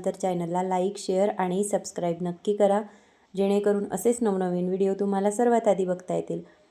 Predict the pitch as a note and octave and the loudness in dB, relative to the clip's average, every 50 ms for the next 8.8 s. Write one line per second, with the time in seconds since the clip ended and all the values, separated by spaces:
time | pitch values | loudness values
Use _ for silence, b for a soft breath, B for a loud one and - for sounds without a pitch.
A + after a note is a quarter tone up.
0 | b b _ - A3+ A3 G#3+ G#3+ G#3 G#3 G#3 G3 G3 F#3 F#3+ F#3 F3+ - F#3+ F3+ | b b _ 0 4 4 4 4 4 2 0 0 2 2 2 0 0 0 0 0
1 | F3 E3+ E3 E3 E3+ F3+ F3 - F#3+ F3 E3+ E3 - - F3 E3 E3 E3 E3 D#3+ | 0 0 0 0 -2 -2 -2 -2 -2 0 -2 -2 -4 -4 -4 -4 -2 -4 -6 -8
2 | D#3+ b b b b b _ _ _ _ _ _ _ _ _ _ - G3 G3 G3+ | -10 b b b b b _ _ _ _ _ _ _ _ _ _ 8 10 10 12
3 | G3 G3 G3 G3 G#3+ G3+ G#3+ G#3+ G#3+ A3 G3 F#3 F3+ F3+ F#3 F3+ F3+ F#3 F#3+ G#3 | 10 10 10 10 8 8 8 8 4 2 2 2 2 2 2 4 4 4 2 0
4 | G3+ G3+ - F3+ F3 F3 - G3 F#3 F3 F3 F3+ F3+ F3+ F#3 F#3 F3+ F#3 F3+ F3+ | 0 -2 -2 -2 -2 2 2 2 2 4 2 2 2 2 2 2 0 0 -2 0
5 | F3 F3 F3+ F#3 F3+ F3 F3 F3+ b b b b b b b b - F#3 F#3 F#3 | 0 2 2 2 0 -2 -2 -4 b b b b b b b b -2 0 2 4
6 | F#3 F#3 F#3+ F3+ F3+ - _ _ _ _ _ _ _ _ _ _ _ _ _ - | 4 2 2 -2 -8 -16 _ _ _ _ _ _ _ _ _ _ _ _ _ -20
7 | - - - - G#3+ G#3 G#3+ A3+ A#3 A3+ A3+ A3+ A3+ A3 G#3 G3+ G3 F#3 F3+ F#3+ | -20 -8 0 0 0 2 6 8 10 10 10 8 6 6 6 6 4 4 2 0
8 | F#3+ - F#3+ F3 E3+ F3 E3+ F3 - F3 E3 E3 E3 E3+ E3+ | 0 0 -2 -2 -2 -4 -4 -4 -2 -2 0 0 0 -2 -2